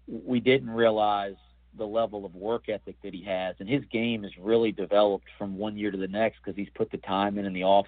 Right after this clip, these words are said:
season and every day in the gym, you know, working on his skill level.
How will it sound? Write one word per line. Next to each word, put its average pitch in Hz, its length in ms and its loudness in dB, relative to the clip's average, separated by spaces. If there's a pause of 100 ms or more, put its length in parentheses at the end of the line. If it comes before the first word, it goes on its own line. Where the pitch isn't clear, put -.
season 95 360 -4
and 95 100 -6
every 101 220 -4
day 98 200 0
in 95 80 -6
the 92 60 -10
gym, 98 420 -6 (400)
you 104 80 -8
know, 104 120 2
working 101 380 2
on 95 120 -2
his 90 100 -6 (120)
skill 107 200 2
level. 92 360 -4